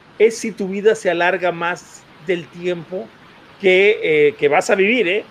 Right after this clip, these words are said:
Eso es el siguiente paso de la tecnología que estamos viendo. Incluso ya salió, ya salió un, un estudio cu-, curiosamente de la O M S en este año que dice lo siguiente: se están aprobando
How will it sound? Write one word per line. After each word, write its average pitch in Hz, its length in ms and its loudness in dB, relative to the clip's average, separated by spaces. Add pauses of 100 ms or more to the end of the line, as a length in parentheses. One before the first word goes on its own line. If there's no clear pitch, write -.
(340)
Eso 269 400 4
es 262 380 6
el 196 200 -12
siguiente 214 460 -8
paso 208 400 -4
de 185 80 -4
la 160 140 -4
tecnología 160 580 -8
que 185 80 -14
estamos 180 360 -8
viendo. 175 380 -6 (380)
Incluso 208 480 -2
ya 202 160 4
salió, 190 440 2 (100)
ya 180 120 0
salió 190 440 2
un, 220 240 -2 (120)
un 220 140 0
estudio 220 400 -2 (140)
cu-, 185 160 -6 (180)
curiosamente 226 800 2
de 190 60 0
la 175 140 4
O 202 120 4
M 202 180 0
S 202 260 -2
en 160 160 -4
este 196 300 0
año 175 320 -2 (460)
que 170 120 0
dice 214 260 -4
lo 196 120 0
siguiente: 180 800 -6 (600)
se - 160 -4
están 220 340 0
aprobando 190 800 2